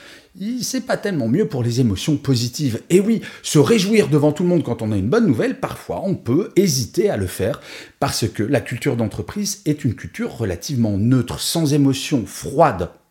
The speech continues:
Avant la pandémie, bien souvent, eh bien, un bon salarié était un salarié assez proche du robot, qui était neutre. Si jamais il a un succès, bah, c'est normal. Et si jamais il a un échec, ah, il va pas pleurer, c'est un professionnel. Et en fait, on s'aperçoit que les émotions positives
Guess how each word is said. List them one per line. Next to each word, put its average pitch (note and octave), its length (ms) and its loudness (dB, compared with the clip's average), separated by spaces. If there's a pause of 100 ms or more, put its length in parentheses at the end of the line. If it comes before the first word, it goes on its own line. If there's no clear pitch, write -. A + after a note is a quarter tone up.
(160)
Avant G#3+ 220 0
la A#3 80 4
pandémie, E3+ 440 4
bien E3+ 240 4
souvent, G2 400 -2
eh A2 80 0
bien, G#2 200 -2
un G2 200 -2
bon G#2+ 220 2
salarié E2+ 440 -2
était - 240 -4
un E2 60 -12
salarié G2+ 420 -4
assez - 220 -4
proche B2 280 -2
du A#2 100 0
robot, G#2 380 0
qui - 220 -10
était D#3 300 -2 (320)
neutre. A2 420 2
Si - 180 -6
jamais G#2+ 300 2
il G2 80 -2
a E2+ 100 0
un D#2 60 -4
succès, - 480 -2
bah, F#2 260 -8
c'est - 200 -8
normal. F#2 440 -4
Et F2+ 40 -8
si - 160 -10
jamais F#2 260 -4
il G2 100 -2
a F2+ 80 -2
un E2 140 -4
échec, C#3+ 400 -2 (380)
ah, D2+ 160 -14
il F2+ 60 -14
va F#2+ 120 -6
pas A2 140 0
pleurer, C3+ 420 6
c'est - 240 -10
un D#2+ 60 -8
professionnel. F#2 640 -2 (260)
Et A3 80 6
en G3 80 2
fait, A#3 280 -2
on B2+ 40 -2
s'aperçoit G3+ 560 -2
que G#3 100 -10
les G#2+ 200 0
émotions E3 340 2
positives C#3 480 -2